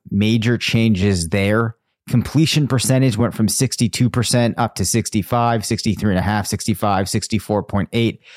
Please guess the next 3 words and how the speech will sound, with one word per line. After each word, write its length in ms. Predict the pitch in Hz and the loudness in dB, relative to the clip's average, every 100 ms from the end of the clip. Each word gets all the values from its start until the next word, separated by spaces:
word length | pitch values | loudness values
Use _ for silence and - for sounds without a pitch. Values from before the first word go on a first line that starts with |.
| - - _ - | -20 -20 _ -8
Pretty 240 | - 160 | -2 0
similar. 680 | 160 - 143 135 123 139 147 _ _ - - - | 0 0 0 2 2 0 -2 _ _ -18 -18 -2
Uh, 340 | 139 135 123 | 2 2 2